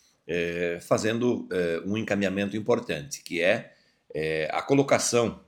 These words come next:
dentro, é, da pauta orçamentária da execução da ponte,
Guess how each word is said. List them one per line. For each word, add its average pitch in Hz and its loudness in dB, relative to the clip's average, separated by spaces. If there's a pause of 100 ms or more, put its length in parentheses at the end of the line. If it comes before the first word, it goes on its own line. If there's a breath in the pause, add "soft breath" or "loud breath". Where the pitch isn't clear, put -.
(140)
dentro, 87 -2
é, 76 -2
da 71 -2
pauta 87 0
orçamentária 98 0 (220 loud breath)
da 95 6
execução 101 0
da 113 4
ponte, 82 0